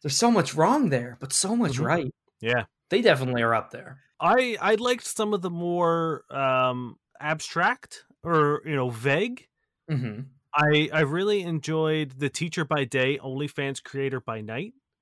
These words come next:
Speaker 1: Mm-hmm.
Speaker 2: I thought that has a lot of juice that you can milk in an erotic novel.
Speaker 1: Mm-hmm.
Speaker 2: There's also the, um, oh, someone, uh, contracts a holiday-themed S T I was another one. And, like, it, Ghosts of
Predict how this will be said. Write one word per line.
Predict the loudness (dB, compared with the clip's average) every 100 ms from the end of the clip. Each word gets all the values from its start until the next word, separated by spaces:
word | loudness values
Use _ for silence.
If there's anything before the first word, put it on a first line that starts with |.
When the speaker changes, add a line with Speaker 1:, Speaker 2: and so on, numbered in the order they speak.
| -4
Speaker 1:
Mm-hmm. | -2 -2 -4 -10 -10 -2
Speaker 2:
I | -2
thought | 2 2 2
that | 0 0
has | -2 -6
a |
lot | -6 -8 -4 0 0 0
of | -6
juice | -10 -12 -12 -12 -12 -10
that | -8 -8
you | -8
can | -12 -12
milk | -8 -8 -8
in | -10
an | -12
erotic | -12 -10 -8 -8 -10
novel. | -10 -8 -10 -14 -20 _ _ _ -6
Speaker 1:
Mm-hmm. | -2 -2 -4 -10 -18 -12 -4
Speaker 2:
There's | -2 -2 -4 -6
also | -2 0 -2 -4 -4 -6 -8
the, | -10 -8 -6 -6 -6 -6 -8 -10 -14 _ _
um, | -12 -8 -6 -8 -8 -10 -14 _ 2
oh, | 4 4
someone, | 0 0 -2 -4 -10 -8
uh, | -8
contracts | -6 -8 -2 -2 -2
a | -4
holiday-themed | -2 -2 -4 -6 -8 -6
S | -8
T | -8 -8
I | -8 -10 -18 _ _ -12
was | -10 -8
another | -8 -8
one. | -4
And, | 0 2
like, | 2 0
it, | -2 -4 -4
Ghosts | -2 0 0
of | -4